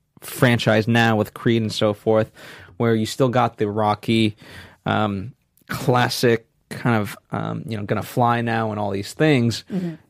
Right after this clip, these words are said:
Speaker 1: yet modernizing it. Um, and we, uh, we opened up with a very kind of modern song, obviously.
Speaker 2: Yeah, Kendrick Lamar.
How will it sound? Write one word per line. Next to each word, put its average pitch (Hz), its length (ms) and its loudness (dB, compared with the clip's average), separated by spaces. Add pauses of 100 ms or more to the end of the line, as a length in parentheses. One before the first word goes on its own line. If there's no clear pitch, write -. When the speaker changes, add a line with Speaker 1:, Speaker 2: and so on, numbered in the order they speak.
(120)
Speaker 1:
yet 104 200 -2
modernizing 110 760 0
it. 76 160 -8
Um, 95 300 -8
and 107 180 -6
we, 113 120 4
uh, 107 180 0
we 110 140 2
opened 107 220 -2
up - 120 -6
with 104 240 -2
a - 20 -4
very 101 260 2
kind 101 240 -4
of - 280 -10 (540)
modern 98 500 -2
song, 101 520 0
obviously. 98 420 -4
Speaker 2:
Yeah, - 80 -4
Kendrick 190 360 -2
Lamar. 175 440 -8